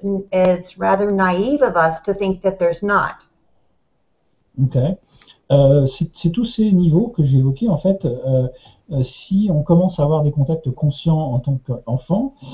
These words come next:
Speaker 2: euh, tout petit avec ces extraterrestres, il y a forcément, euh, des composantes physiques, d'interaction physique, euh, avec eux. Donc, ce serait naïf de croire qu'il n'y a aucune interaction, euh, physique, et c'est simplement des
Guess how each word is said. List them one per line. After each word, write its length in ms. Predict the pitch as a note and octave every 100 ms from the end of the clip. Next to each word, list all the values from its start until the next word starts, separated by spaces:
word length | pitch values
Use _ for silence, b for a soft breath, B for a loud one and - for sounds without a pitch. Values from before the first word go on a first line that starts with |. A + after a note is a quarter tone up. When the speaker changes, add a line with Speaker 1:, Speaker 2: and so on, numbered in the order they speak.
| B3+ B B -
Speaker 2:
euh, 580 | B2 A#2+ A#2+ A#2+ A#2 A#2
tout 140 | -
petit 280 | C3 C#3+ E3+
avec 220 | C3+ C3+
ces 220 | - C3+ C3
extraterrestres, 600 | - B2+ B2 C#3+ G#3+ D3
il 100 | D3+
y 80 | F3+
a 40 |
forcément, 760 | F3 F#3 - D#3+ C#3+ G3 G3+ C3+
euh, 120 | B2+
des 140 | B2+
composantes 500 | C3+ D3 C#3 D3+ D3
physiques, 400 | - C#3 F#3 - _ _ _ _
d'interaction 480 | C3 E3 C#3 - E3
physique, 440 | E3+ D3+ F#3+ - C#3+
euh, 180 | A#2+ A#2+ -
avec 280 | B2+ D3 C3
eux. 60 |
Donc, 140 | A#2 A#2
ce 80 |
serait 160 | A#2 C3
naïf 320 | C3 D#3 E3+
de 80 | C3+
croire 380 | - D#3+ E3+ - b b b
qu'il 120 | C#3
n'y 60 | C3
a 40 |
aucune 300 | C3+ D3+ E3+
interaction, 800 | C#3+ C3+ B2 A#2+ - D3 D3+ B2
euh, 160 | A2 G2 F#2+
physique, 400 | - B2+ E3+ -
et 40 | B2+
c'est 180 | -
simplement 440 | A#2+ A#2+ A#2+ A#2 A#2+
des 180 | A#2+